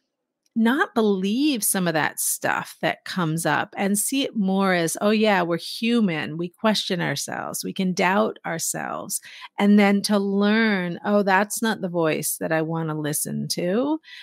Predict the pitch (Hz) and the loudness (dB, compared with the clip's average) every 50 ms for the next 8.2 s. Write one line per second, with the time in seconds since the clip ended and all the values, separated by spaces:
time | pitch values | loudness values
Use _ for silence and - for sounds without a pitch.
0 | - - _ 196 190 185 180 175 180 175 175 175 175 180 - - - 185 185 180 | -20 -10 _ -2 0 2 2 2 2 2 0 0 -2 -2 -4 -4 -4 -2 0 0
1 | 175 170 160 156 151 175 - - _ _ _ - - 240 214 190 185 185 175 185 | 0 0 -2 -2 -2 -4 -6 -8 _ _ _ 4 6 6 8 6 6 4 2 2
2 | 196 196 180 - 202 190 208 214 214 214 196 185 - - 196 190 196 196 202 202 | 0 -2 -4 -6 -2 0 2 4 4 4 4 2 0 -2 0 2 2 2 2 2
3 | 196 - 202 185 - - 180 180 170 170 170 165 151 - 170 185 190 160 160 - | 0 -2 -6 -6 -2 -2 -2 -2 -2 -2 -2 -4 -4 -2 -2 0 0 0 -2 -4
4 | - 175 175 170 - - - - 214 190 180 175 170 165 180 - - - - - | -4 -4 -4 -2 -2 -2 2 4 4 4 4 4 2 2 0 -2 -6 -14 -18 -20
5 | - _ - 208 202 214 214 214 208 - 202 202 185 170 156 - - - - - | -18 _ -2 2 4 4 4 4 4 2 2 2 2 2 0 -2 -2 -4 -6 -6
6 | - - - 370 320 226 - - - - 196 180 175 170 165 - - - 202 190 | -2 0 2 4 4 2 2 -2 -6 -4 -2 0 2 2 0 0 -2 -2 0 0
7 | 185 185 - 180 208 - - - - 226 208 202 190 190 - - - - 190 175 | 0 0 0 -2 -2 -2 -4 -4 0 2 4 4 4 2 -2 -4 0 0 2 4
8 | 170 165 - | 4 2 0